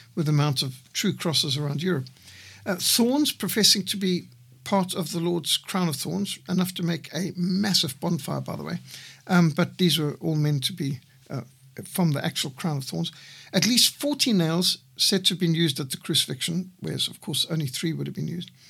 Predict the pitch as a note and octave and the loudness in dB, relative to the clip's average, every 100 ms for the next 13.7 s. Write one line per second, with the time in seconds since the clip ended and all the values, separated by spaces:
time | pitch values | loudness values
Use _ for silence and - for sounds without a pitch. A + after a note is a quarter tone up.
0 | - - - - C4+ C4+ C#4 - F3+ D3+ | -20 -20 -20 -4 2 8 8 8 6 6
1 | E3+ - - E3+ - F3+ F3+ E3 E3 - | 4 0 -4 -6 -2 0 0 -2 -4 -4
2 | F#3+ F#3 E3 C#3+ - D#3+ C#3+ C#3+ D#3+ D#3+ | -2 0 -2 -4 -2 -2 -2 2 4 4
3 | C#3 B2+ D#3+ C#3+ - C#3 C#3 - - F3 | 2 -2 -4 -4 -4 -6 -4 -4 -4 -8
4 | - - - - E3+ A3 G3+ - - - | -12 -20 -20 -2 2 6 6 4 -2 0
5 | B3 B3+ A#3+ - - A3+ G3 F3+ - - | 0 -2 2 6 6 6 4 4 2 0
6 | G3 F#3 - C#3+ - D3 F#3 - - - | -4 -2 -4 -6 -6 -2 0 0 -4 -16
7 | _ - E3+ F3+ - D#3+ F3+ E3+ D3+ - | _ -2 0 0 0 2 2 2 0 -2
8 | C#3 - D3+ - - - - - _ - | -4 -4 -2 -2 -2 -6 -6 -8 _ -20
9 | - - - _ F#3 - F3+ D#3+ D3 E3+ | -20 -20 -20 _ -2 0 2 2 2 2
10 | D#3 D3 D#3+ - D#3 C3 E3+ E3+ - - | 2 0 -6 -4 -4 -2 -2 -2 -6 -6
11 | D3 - D3+ D3+ F#3+ F#3+ - - - - | -4 -4 -2 -2 -2 -4 -8 -20 -20 -20
12 | - - F#3+ - A#3 G#3 F#3+ G3 A#3+ - | -12 -4 6 8 8 6 6 6 6 4
13 | G3 - - E3 C#3 E3+ A#3+ | 6 4 4 4 4 4 2